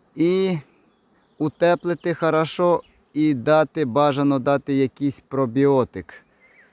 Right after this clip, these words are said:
Зараз їх багато, якщо нема,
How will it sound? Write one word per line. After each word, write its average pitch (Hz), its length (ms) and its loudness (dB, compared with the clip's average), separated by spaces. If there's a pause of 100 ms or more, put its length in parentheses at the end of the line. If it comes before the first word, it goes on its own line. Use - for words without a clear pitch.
(960)
Зараз 127 460 0
їх 113 180 0
багато, 147 600 0
якщо 139 440 0
нема, 151 580 2